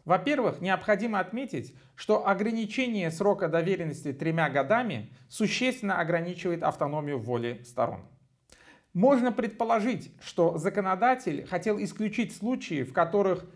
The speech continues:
доверитель забудет о наличии доверенности. Однако для предотвращения этого риска достаточно регулирования, которое предусматривает,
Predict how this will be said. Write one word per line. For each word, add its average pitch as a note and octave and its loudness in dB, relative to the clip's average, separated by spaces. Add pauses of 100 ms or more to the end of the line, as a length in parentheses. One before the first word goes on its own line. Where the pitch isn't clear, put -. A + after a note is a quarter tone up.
(120)
доверитель F#3 2
забудет F3 2
о D#3 4
наличии D#3 -2
доверенности. A#2 -2 (440)
Однако A3+ 0
для G3 2
предотвращения G3+ 0
этого E3+ -2
риска G#3 -4 (180)
достаточно F#3+ 2
регулирования, F#3+ 0
которое F3 0
предусматривает, F3 -2